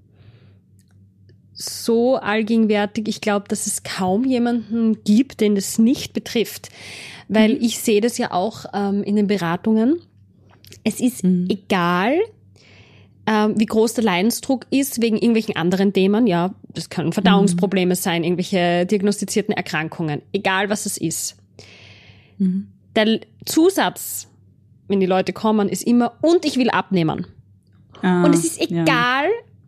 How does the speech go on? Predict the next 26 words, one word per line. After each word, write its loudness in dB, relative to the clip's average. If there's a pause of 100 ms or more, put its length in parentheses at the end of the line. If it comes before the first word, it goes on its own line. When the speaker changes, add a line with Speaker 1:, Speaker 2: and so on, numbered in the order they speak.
(260)
Speaker 1:
wer 2
vor 2
dir 0
sitzt. -8 (320)
Ja, 2 (180)
es 0
ist 0 (100)
Speaker 2:
<laughs> -20
Speaker 1:
vollkommen 2
Speaker 2:
Mhm. -8
Speaker 1:
egal. 0
Das -4
ist -6
niemals 4
Speaker 2:
Mhm. -20 (120)
Speaker 1:
gekoppelt -2
dann -2
auch -2
an, 2 (440)
an 0
ein 0
Gewicht, 0
weil 0
es -4
sagt -6 (520)
wirklich 2